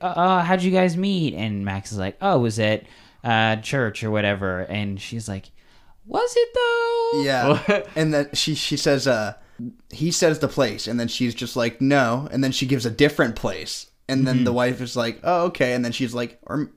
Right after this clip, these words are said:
Speaker 2: was it though? Maybe." Like, she's just really
Speaker 1: Yeah.
Speaker 2: playing with it.
Speaker 3: Yeah, she really, really fucks him. I, I was genuinely like, "She's gonna do it. She's gonna blow his shit up." And she never actually does.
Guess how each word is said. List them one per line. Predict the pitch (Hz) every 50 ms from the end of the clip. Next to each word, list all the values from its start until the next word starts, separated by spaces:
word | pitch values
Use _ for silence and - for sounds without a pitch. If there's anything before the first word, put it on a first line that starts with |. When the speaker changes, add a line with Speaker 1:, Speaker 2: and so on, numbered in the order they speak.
| _ - 131 -
Speaker 2:
was | - 127 147 180
it | 214 214 214
though? | - 339 320 330 330 330 -
Maybe." | 131 117 117 127 147 - -
Like, | 113 143 135 135
she's | - - 156 147
just | 147 165 151 131
really | 123 117 113 123 127 120 120 127 131
Speaker 1:
Yeah. | 117 110
Speaker 2:
playing | 113 107 101 90 90 127 131
with | 131 127 -
it. | 165 160 175 - - - -
Speaker 3:
Yeah, | 127 127 123 113 107 -
she | - - 147 143
really, | 135 123 120 117 120 117 117 117 123 123 123 110 107 101 -
really | - 110 123 135 147 139 120 117 104
fucks | - - - 120 117 113 - -
him. | 113 110
I, | 101 117 123 135 -
I | - 131 135 143
was | 143 131 - 139 117 127
genuinely | 113 113 131 127 127 131 120 113
like, | - - - - - -
"She's | - - 151 139 127 -
gonna | 147 135 127 123
do | 117 139 135 123
it. | 113
She's | - 147 135
gonna | 143 131
blow | 113 104 - 135 131 127
his | 131 131 127
shit | - - 151 135 123
up." | 131 123 107 - - - - - - - -
And | 147 147 -
she | 175 160
never | 160 170 185 185 220
actually | 208 190 185 185 - 196 185
does. | 185 170 139 101 95 - -